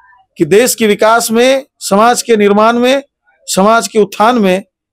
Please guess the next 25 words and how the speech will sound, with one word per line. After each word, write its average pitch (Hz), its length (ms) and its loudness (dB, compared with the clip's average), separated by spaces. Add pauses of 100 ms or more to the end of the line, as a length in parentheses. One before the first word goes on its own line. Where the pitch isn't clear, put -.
शिक्षा 233 320 -2
का 240 120 -2
कितना 220 340 -2
बड़ा 220 220 2
योगदान 196 380 0
है, 190 80 -2
कितना 208 300 -2
बड़ा 214 160 2
भूमिका 170 960 -4
है, 156 160 0
वो - 380 -16
समझ 190 400 0
ही 247 60 2
नहीं 220 160 0
पाते 196 320 0
हैं। 226 240 0 (380)
इसलिए 202 320 0
शिक्षा 190 380 -2
के 196 180 -2
क्षेत्र 208 400 0
में, 151 220 -2 (260)
विकास 202 340 -2
के 208 120 -2
क्षेत्र 226 400 0
में, 180 160 -2